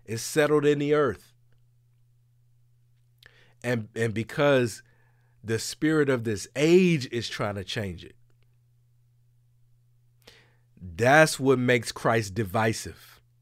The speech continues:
That you got these people over here that believe whatever they believe, and these people that believe the word of God, and they can't coexist.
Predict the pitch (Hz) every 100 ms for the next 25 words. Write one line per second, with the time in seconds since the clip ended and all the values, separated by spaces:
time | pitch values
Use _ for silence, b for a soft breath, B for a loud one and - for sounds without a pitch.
0 | _ _ _ _ _ _ _ - 110 110
1 | 120 104 101 143 147 170 147 143 135 131
2 | 135 139 127 117 123 127 123 117 b b
3 | - 90 117 127 135 135 135 143 143 139
4 | 117 113 127 123 139 123 120 107 113 120
5 | 120 113 113 123 117 120 127 135 135 b
6 | b b 113 113 123 120 - 139 139 -
7 | - - 131 131 120 104 110 127 110 -
8 | -